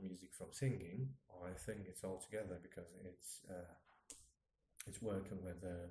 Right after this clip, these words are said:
same part of the brain. Uh, so, and why is it, it's my favorite one. Uh, because it's got an evolutionary component, we are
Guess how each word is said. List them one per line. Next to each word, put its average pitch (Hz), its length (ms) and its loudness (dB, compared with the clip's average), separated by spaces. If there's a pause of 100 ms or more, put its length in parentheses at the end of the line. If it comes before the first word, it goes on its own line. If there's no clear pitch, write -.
same 92 480 2 (460)
part 92 200 2
of 87 100 -6
the 98 80 -4
brain. 110 200 6 (2250)
Uh, 87 340 0 (680)
so, 95 420 8 (1160)
and 98 220 6
why 98 180 12
is 95 160 8 (120)
it, - 160 -4 (220)
it's 101 200 0
my 95 100 4 (100)
favorite 104 400 6
one. - 160 -4 (1300)
Uh, 92 600 0
because 143 240 10
it's 151 140 6
got 110 260 4
an - 160 0
evolutionary 104 520 0
component, 90 560 -2 (160)
we 104 160 4
are 95 280 4